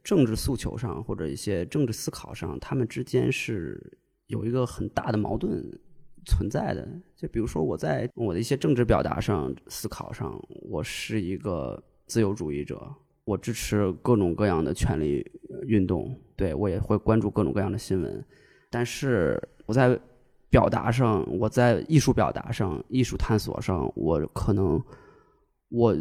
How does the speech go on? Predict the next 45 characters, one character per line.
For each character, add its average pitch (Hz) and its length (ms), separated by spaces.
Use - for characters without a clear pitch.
追 135 180
求 95 320
的 92 240
是 - 220
一 113 80
种， 95 500
如 143 240
果 60 520
把 117 200
我 107 140
追 131 260
求 113 220
的 113 80
这 123 80
种 104 140
事 - 240
物 98 280
放 117 320
到 67 500
现 135 260
实 117 160
政 127 160
治 110 100
层 - 180
面 87 120
来 50 160
说， - 420
它 - 140
可 - 160
能 92 120
是 110 100
非 131 240
常 101 180
非 104 140
常 98 120
邪 - 280
恶 95 260
的， 60 140
会 - 160
带 107 160
来 95 100
非 120 320
常 113 240
多 80 180
的 76 220